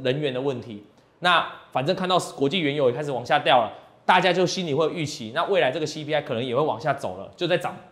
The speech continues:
再涨也涨不了多少了，你懂吗？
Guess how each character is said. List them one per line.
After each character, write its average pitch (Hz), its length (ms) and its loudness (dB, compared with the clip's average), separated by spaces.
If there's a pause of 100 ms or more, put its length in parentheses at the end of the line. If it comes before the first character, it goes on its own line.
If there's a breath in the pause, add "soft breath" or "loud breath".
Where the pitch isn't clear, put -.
再 208 120 2
涨 127 180 -2
也 117 40 -8
涨 123 140 -10
不 135 80 -8
了 117 120 -4
多 113 140 -8
少 110 200 -10
了， 73 120 -16 (720)
你 139 80 -6
懂 135 140 2
吗？ 104 160 -10